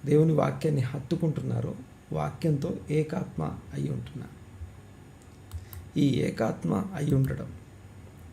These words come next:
అనేది, ఈ వన్, వన్నెస్ అనేది మనకి మొట్టమొదట ఆదికాండంలో కనపడుతుంది. ఆదికాండంలో "వారిద్దరూ ఒక్క శరీరం అయి ఉంటారు" అనే వచనం దగ్గర చూస్తాం.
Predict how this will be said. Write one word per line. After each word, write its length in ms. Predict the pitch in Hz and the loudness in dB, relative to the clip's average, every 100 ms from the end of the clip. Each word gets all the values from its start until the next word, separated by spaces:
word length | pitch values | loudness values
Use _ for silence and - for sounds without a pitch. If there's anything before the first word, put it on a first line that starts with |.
| - - - - 135 | -16 -16 -16 -6 4
అనేది, 460 | 151 160 131 117 - - - - | 6 8 6 2 -2 -14 -8 -4
ఈ 300 | 180 131 139 - - | 0 0 -2 -10 -8
వన్, 480 | 131 139 147 143 - - - 147 | -2 2 6 6 4 -4 -10 -6
వన్నెస్ 640 | 131 139 151 151 131 - | -2 2 6 6 4 0
అనేది 500 | 143 139 143 135 123 - - - - - - - 139 | 0 2 2 0 -2 -6 -12 -18 -20 -20 -20 -8 -2
మనకి 240 | 135 131 | -2 0
మొట్టమొదట 680 | 127 135 - 160 151 139 147 - - - | -2 -2 0 2 2 0 -4 -8 -10 -6
ఆదికాండంలో 600 | 131 135 - 67 65 131 | -4 -2 -2 -2 -2 -2
కనపడుతుంది. 560 | 127 - 120 - - - - - - - - - - - - - - 131 | -4 -4 -6 -10 -14 -16 -18 -20 -20 -20 -20 -20 -18 -18 -18 -18 -8 -2
ఆదికాండంలో 720 | 139 151 139 135 123 120 - - - - - - - - - - - - | 0 2 4 4 4 2 -2 -10 -12 -12 -12 -14 -14 -20 -18 -18 -16 -6
"వారిద్దరూ 520 | 135 131 139 135 180 | -2 2 2 4 6
ఒక్క 320 | 160 139 139 151 | 6 4 0 -4
శరీరం 480 | - 147 147 143 | 0 2 4 4
అయి 140 | 139 131 | 6 4
ఉంటారు" 500 | 127 120 - 131 - | 2 0 0 -2 -2
అనే 140 | 147 156 | -2 -2
వచనం 460 | 131 - 151 143 | -2 -2 0 2
దగ్గర 180 | 135 135 | 2 0
చూస్తాం. 480 | 127 135 - - | -2 -4 -4 -10